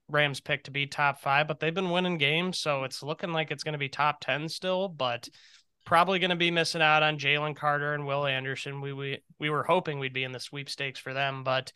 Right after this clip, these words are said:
if we're picking around, like, seven, you know, eight, nine, ten, something like that, there's still some good guys there. I think that Myles Murphy is the second best pass rusher off the edge outside of Will Anderson.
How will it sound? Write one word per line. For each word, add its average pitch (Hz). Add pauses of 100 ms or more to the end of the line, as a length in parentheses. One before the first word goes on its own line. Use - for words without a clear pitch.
(280)
if 143
we're 180
picking 233
around, 160
like, 139
seven, 151 (220)
you 135
know, 127
eight, 151
nine, 139
ten, 143
something 143
like 135
that, 131
there's 147
still 160
some 160
good 139
guys 123
there. 151
I 139
think 160
that 135
Myles 131
Murphy 139
is 135 (460)
the 147
second 151
best 143
pass 143
rusher 175 (100)
off 139
the 120
edge 143 (220)
outside 147
of 135
Will 139
Anderson. 151